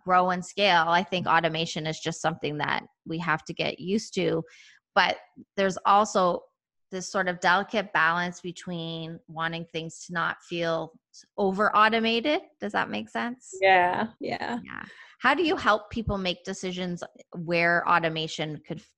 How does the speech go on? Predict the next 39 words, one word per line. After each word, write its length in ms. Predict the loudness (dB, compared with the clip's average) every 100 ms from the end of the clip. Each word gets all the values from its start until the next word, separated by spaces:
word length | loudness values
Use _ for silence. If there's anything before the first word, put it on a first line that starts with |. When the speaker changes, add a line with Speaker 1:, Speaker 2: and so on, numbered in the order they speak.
| _
Speaker 1:
potentially 640 | -12 -6 -6 -6 -10 -10
fit 240 | -10 -10 -10
in 120 | -10
their 140 | -10
business? 680 | -10 -12 -10 -12 -12 -14 -20 _ _ _ -20 -18 -12 0
Speaker 2:
Um, 360 | 4 6 8
if 200 | 8 4 2
it's 180 | 0
something 400 | 4 4 4 6
that, 260 | 8 6 6
you 80 | 6
know, 320 | 6 4 2 0
I 40 |
mean, 220 | -6 -4
you 140 | -4 -4
just 240 | -6 2
do 160 | 2 4
over 480 | 6 6 6 2
and 120 | -2 0
over 340 | 0 0 -4
and 80 | -2
over, 480 | -2 0 -2 -2 -6 _
definitely 680 | 2 2 0 -6 -6 -6 0
automate 520 | 0 2 2 0 0
that. 360 | -2 0 -2 -6 -14 -20 -20 -20 -4
Um, 400 | 0 2 2 0
if 220 | -2 0
it's 180 | 0 0
something 420 | 2 2 2 2 2
that 200 | 0 -2
you, 560 | -2 0 0 0 -4
you 220 | -6 -6 -4
wanna 220 | -2 0
have 120 | -2
a 40 | -2
more 160 | -4
personal 440 | 0 0 0 -2 -2
touch 360 | 2 2 0
point, 400 | -6 -4 -4 -6